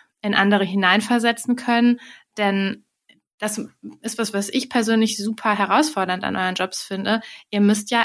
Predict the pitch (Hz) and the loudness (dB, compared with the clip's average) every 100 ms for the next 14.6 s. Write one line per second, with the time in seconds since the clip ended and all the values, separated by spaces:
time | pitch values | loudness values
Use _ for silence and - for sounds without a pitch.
0 | - 214 220 214 214 - _ _ - 208 | 2 0 0 0 0 -8 _ _ -6 -2
1 | 208 226 302 311 185 202 185 196 226 220 | 4 4 4 2 -6 -6 -2 2 2 4
2 | 226 240 262 247 254 247 262 - 247 262 | 2 2 2 4 8 6 6 2 2 2
3 | - 170 - - _ 202 196 208 208 - | 0 -4 -4 -16 _ -4 0 0 -2 -10
4 | _ 208 214 214 - 233 226 202 202 208 | _ -6 -4 -2 2 4 6 4 2 2
5 | 208 214 277 277 277 202 190 190 202 240 | 4 4 4 4 2 2 0 -2 -2 2
6 | 262 277 - 190 190 - _ _ 190 185 | 4 4 4 2 2 -2 _ _ -8 -4
7 | 208 202 196 202 185 185 - 190 185 190 | 0 0 0 -2 -2 -4 -4 -4 -2 4
8 | 254 311 - - _ _ - 220 214 208 | 4 2 -4 -20 _ _ -2 0 2 0
9 | 220 285 302 185 208 254 247 - - - | 4 4 4 4 4 2 0 -10 -12 -4
10 | 214 202 196 - 185 185 190 202 254 262 | 2 2 2 0 -2 -2 -4 2 4 4
11 | 240 233 226 226 - 185 - 185 190 202 | 4 4 2 -4 -6 -6 -2 -2 -2 0
12 | 247 220 220 214 214 - 190 185 - 190 | 0 4 4 4 0 -6 -6 -4 -2 0
13 | 190 202 226 220 - 202 202 202 185 185 | 0 2 2 2 2 0 0 0 -2 -2
14 | 196 202 196 202 185 208 | -2 -6 -2 0 0 0